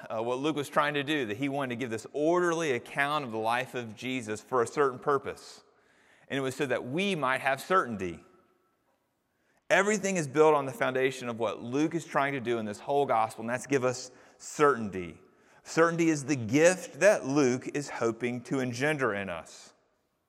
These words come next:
So what do you expect to come in verse five? If that's what he's doing in the first four verses,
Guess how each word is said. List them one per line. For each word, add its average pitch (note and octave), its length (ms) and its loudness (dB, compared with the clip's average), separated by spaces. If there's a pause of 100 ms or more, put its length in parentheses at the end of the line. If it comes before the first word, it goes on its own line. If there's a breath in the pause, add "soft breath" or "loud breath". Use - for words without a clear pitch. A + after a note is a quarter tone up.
(560 soft breath)
So E3+ 120 -4
what G3+ 220 6
do B3 40 0
you A3 100 4
expect F3+ 500 0
to E3 80 -2
come C3 500 -2 (300 loud breath)
in C#3 100 -2
verse C#3 260 4
five? G#2+ 400 4 (680 soft breath)
If G#2 160 -8
that's A3 220 4
what C#4 100 0
he's A3 120 0
doing A3 180 2
in G3+ 60 2
the F3+ 60 -2
first A3 260 4
four C3+ 180 0
verses, B2 520 -4